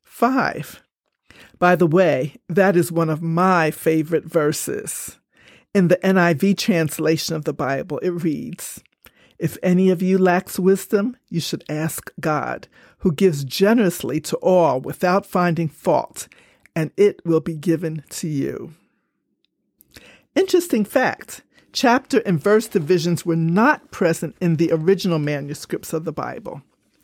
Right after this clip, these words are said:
They were added many centuries later to help readers navigate the text and find specific passages more easily. Now let's try another one,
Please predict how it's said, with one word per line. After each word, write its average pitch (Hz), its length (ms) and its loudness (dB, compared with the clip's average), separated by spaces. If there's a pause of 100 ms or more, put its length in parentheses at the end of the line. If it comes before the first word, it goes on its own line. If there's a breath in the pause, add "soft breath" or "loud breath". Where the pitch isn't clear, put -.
(380 loud breath)
They 202 120 6
were 190 200 2
added 254 420 0
many 214 440 2
centuries 196 640 -2
later 170 560 4
to - 160 -4
help 226 320 0
readers 170 340 2
navigate 170 760 2
the - 80 -14
text - 580 -6 (280 loud breath)
and 170 180 2
find 185 360 4
specific 160 560 -2
passages 160 720 -2
more 165 200 -2
easily. 208 560 -2 (1200 loud breath)
Now 226 80 4
let's 339 220 2
try 233 200 2
another 190 360 2
one, 104 220 -8